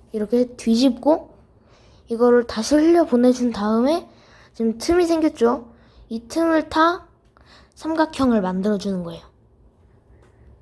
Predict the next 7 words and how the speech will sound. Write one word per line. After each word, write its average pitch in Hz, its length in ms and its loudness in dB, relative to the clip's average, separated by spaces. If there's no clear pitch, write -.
그 233 100 -10
다음에 262 580 2
이렇게 226 240 -10
막 208 180 -4
보여주고, 247 880 0
뒤집어서도 226 600 -6
보여주고, 190 680 -8